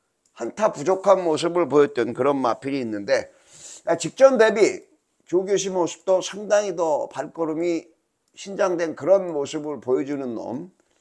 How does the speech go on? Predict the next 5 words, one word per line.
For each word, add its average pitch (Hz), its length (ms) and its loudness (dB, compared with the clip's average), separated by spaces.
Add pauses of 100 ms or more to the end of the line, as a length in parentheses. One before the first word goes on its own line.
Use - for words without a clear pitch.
(280)
아주 160 360 0
활기차게 196 640 -2
보이더라고요. 123 680 -6
조철이 139 400 -10
뭐 131 380 -2